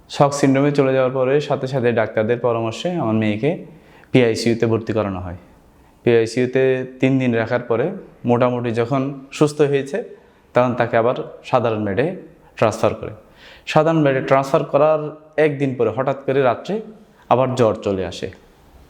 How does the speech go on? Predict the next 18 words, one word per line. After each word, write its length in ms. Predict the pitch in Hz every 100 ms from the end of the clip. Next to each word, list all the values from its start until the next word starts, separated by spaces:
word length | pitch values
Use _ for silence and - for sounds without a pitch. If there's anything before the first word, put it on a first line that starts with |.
| _ _ -
তখন 260 | 117 127
ডাক্তাররা 500 | 117 107 120 117 131 117 - - - _ _ _ _ _ - - -
পরীক্ষা 300 | - 123 123
নিরীক্ষা 300 | 131 123 127
করে 200 | 131 131
দেখলো, 420 | 117 110 131 196 240 - - _ _ - - -
তার 600 | 113 107 107 104 - - -
পালস 240 | 123 120 -
পাওয়া 160 | 113
যাচ্ছিল 400 | 104 98 - 104
না 200 | 90 95 - - - _
এবং 380 | - 117 120 120
অস্বাভাবিক 680 | 113 113 135 120 127 135 - - _ _ _ _ - 120 110
জ্বর 320 | 117 123 151 - - - - - - _ -
এবং 400 | 117 120 120 117 -
হাত 300 | - 123 -
পা 80 | 117
কাঁপছে। 480 | - 98 - -